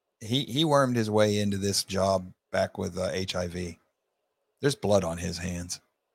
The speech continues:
It's an evil man. What are we gonna do? Tomorrow's Founding Fathers Friday and Fallacy Friday.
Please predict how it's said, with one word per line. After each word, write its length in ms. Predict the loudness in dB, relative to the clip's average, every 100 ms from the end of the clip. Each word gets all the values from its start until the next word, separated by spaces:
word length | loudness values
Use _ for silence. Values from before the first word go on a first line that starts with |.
| _ _ _ _
It's 80 | -10
an 80 | -2
evil 260 | 2 4 2
man. 400 | 2 -2 -6 -14 _ _ _ _ _ _ _ _ _ _ _ _ _ _ _ _ _ _ _ _ _ _ _ _ _ -14 -14 _ _ -2
What 100 | 2
are 20 |
we 80 | 4
gonna 160 | 2
do? 240 | 0 -4 -10 _ _ _ _ _ -20 -20 -18 -20 -20 _ 0
Tomorrow's 400 | 12 12 12 12
Founding 300 | 8 8 8
Fathers 320 | 6 6 6
Friday 380 | 8 10 10 6
and 100 | 2
Fallacy 360 | 2 2 0
Friday. 400 | -4 -4 -2 -2